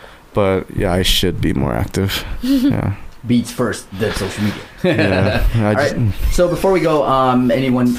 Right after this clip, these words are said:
Speaker 3: you know, eh, last shout outs before we close out.
Speaker 1: Uh, sh-, shout out to everyone out here, you know, just doing their thing.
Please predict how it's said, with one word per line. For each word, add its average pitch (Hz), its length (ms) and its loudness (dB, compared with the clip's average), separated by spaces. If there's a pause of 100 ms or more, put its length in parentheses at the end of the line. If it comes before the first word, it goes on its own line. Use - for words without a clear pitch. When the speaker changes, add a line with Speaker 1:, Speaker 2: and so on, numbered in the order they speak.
(200)
Speaker 3:
you 123 80 2
know, 104 260 0
eh, 113 160 -4
last 120 240 0
shout 110 220 2
outs 104 160 -2
before 104 200 -4
we 104 60 0
close 101 260 -6
out. 90 220 -6 (340)
Speaker 1:
Uh, 117 340 0
sh-, 110 120 -6 (1200)
shout 107 460 0
out 110 240 2 (100)
to 110 560 4
everyone 110 380 4
out 117 180 4
here, 113 220 4
you 98 80 2
know, 104 180 2
just 107 240 -2
doing 101 160 2
their 101 140 2
thing. 107 400 0